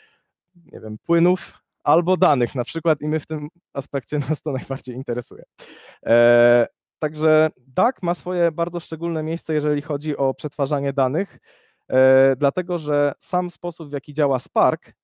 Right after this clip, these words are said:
e, on wykorzystuje właśnie takie, takie grafy do budowania swoich przepływów danych.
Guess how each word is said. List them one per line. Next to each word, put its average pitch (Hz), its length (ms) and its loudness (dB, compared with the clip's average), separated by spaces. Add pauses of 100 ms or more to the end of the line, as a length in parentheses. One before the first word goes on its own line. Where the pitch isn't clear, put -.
(100)
e, 123 340 0
on 175 160 -4
wykorzystuje 165 560 -4
właśnie 135 280 -6
takie, 127 460 0
takie 135 220 -8
grafy 160 280 -2
do 151 120 -6
budowania 151 500 -2
swoich - 300 -10
przepływów 127 480 -12
danych. - 360 -8